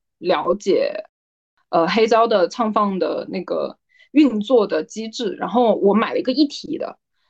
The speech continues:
一体的，也就是说它其实是把音响跟黑胶的播放的那个设备连在一起的。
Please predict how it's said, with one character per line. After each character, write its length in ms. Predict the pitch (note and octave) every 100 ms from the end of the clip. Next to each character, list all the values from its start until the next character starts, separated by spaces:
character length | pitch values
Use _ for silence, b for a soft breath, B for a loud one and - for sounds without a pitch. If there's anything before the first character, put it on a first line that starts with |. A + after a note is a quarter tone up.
| _
一 100 | D4
体 140 | D4 G3+
的， 100 | F3
也 60 |
就 120 | F#3+
是 120 | G#3 A#3
说 160 | A3+
它 380 | A3 A#3 A3 A3
其 180 | A3 G3
实 140 | G3
是 520 | G#3 - A#3 G#3+ F#3 - _
把 120 | - D#3
音 220 | A#3 C#4
响 220 | G3 - -
跟 280 | G3+ G#3
黑 180 | G#3 A3
胶 200 | G#3 G#3+
的 100 | G#3
播 160 | F#3 G#3
放 280 | A#3 A3+ F#3+
的 160 | D3
那 120 | E3+
个 260 | F3+ - -
设 200 | - A3
备 240 | G3+ G3+ E3
连 220 | E3 E3+
在 100 | G#3
一 100 | B3
起 220 | - -
的。 160 | -